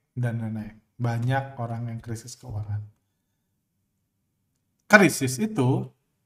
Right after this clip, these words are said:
terjadi karena dia tidak menerapkan healthy trading. Saya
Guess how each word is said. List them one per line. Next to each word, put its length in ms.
terjadi 560
karena 240
dia 240
tidak 400
menerapkan 880
healthy 580
trading. 400
Saya 80